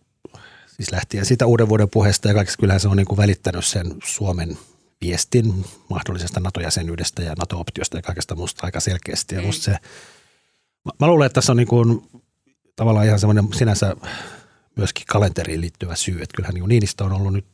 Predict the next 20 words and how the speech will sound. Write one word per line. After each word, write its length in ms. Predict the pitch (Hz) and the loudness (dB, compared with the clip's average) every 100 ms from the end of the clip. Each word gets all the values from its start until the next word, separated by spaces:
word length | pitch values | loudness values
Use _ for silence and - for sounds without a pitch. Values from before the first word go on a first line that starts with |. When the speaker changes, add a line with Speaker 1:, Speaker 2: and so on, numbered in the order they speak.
| - | -8
Speaker 1:
just 140 | 139 | -6
tulee 160 | - 104 | 0 2
kymmenen 280 | 110 101 92 | 2 0 -2
vuotta 180 | 82 - | -6 -8
täyteen 320 | - - - | -8 -8 -10
presidenttinä. 600 | - 123 110 117 - - - - - _ | -10 -10 -10 -12 -10 -10 -10 -14 -20 _
Se 100 | - | -2
on 60 | 123 | 0
niinku, 140 | 107 | 0
ei 140 | 123 117 | 2 4
har-, 260 | 139 135 | 4 2
harva 360 | - 156 110 101 - _ _ - - _ - | 2 2 2 0 -4 _ _ -16 -16 _ -6
valtionjohtaja 720 | 120 107 98 87 90 - 95 87 | -4 -2 -4 -6 -8 -8 -10 -6
Euroopassa 540 | 95 87 82 - - | -6 -6 -8 -10 -10
on. 60 | 165 | -2
Speaker 2:
Herra 360 | 170 - 175 170 | 0 2 0 -2
Jumala, 380 | 170 190 165 | -2 -2 0
kolmasosa 560 | 165 285 233 175 190 190 | 2 2 4 2 0 -2
mun 160 | 175 196 | 0 0
elämästä. 520 | 196 135 135 - | 2 0 -2 -4